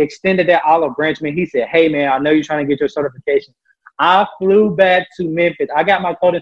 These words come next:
certi-, coaching certification in a span of two, I think a day and a half, two days. I kid you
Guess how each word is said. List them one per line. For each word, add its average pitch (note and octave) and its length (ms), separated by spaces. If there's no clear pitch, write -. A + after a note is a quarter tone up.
certi-, D3 240
coaching F#3+ 240
certification D#3+ 520
in C#3+ 100
a C3 80
span D3+ 340
of A2+ 120
two, G#3+ 640
I E3 80
think A3 220
a D3+ 60
day D#3+ 200
and E3+ 80
a D#3 40
half, D#3 240
two E3 140
days. A#2 320
I B2+ 80
kid D3+ 160
you C#3+ 40